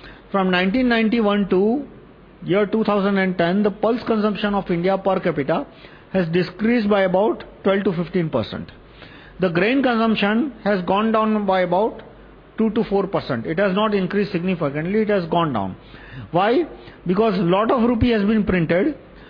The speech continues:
So those with more rupee, you may say that those with more rupee are not eating more rice. But what happened is that they started eating more meat and eggs. And in order to produce one kilogram of meat, effectively, either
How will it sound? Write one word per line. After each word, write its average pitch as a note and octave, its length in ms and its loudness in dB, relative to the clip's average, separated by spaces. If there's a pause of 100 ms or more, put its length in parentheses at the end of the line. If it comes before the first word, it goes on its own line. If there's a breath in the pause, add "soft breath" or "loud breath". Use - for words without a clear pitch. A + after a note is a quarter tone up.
(240 loud breath)
So G3+ 60 2
those A3 320 2
with C4+ 280 0
more G3+ 240 2
rupee, B3 400 0 (160)
you G#3+ 140 2
may B3 180 2
say A#3+ 120 0
that G#3 240 0
those G#3 200 2
with A#3 300 2
more A3+ 160 2
rupee A#3+ 220 2
are A#3+ 100 4
not B3 220 2
eating A#3+ 280 2
more A3+ 200 4
rice. E3 420 0 (1200 loud breath)
But - 500 -2
what G3+ 260 2
happened A3+ 360 2
is B3+ 140 2
that A#3 180 2
they A3+ 140 2
started A3+ 420 0
eating A#3 300 2
more A3+ 340 2
meat G#3 640 -2 (180)
and G#3+ 180 2
eggs. C#3 220 -2 (920 loud breath)
And F3+ 120 2
in G3 80 2
order G#3+ 320 2
to C#4 120 0
produce A#3+ 420 2
one A3 240 2
kilogram A#3 460 2
of F#3+ 160 -4
meat, G3+ 320 0 (420 loud breath)
effectively, A#3 640 2
either F#3 240 2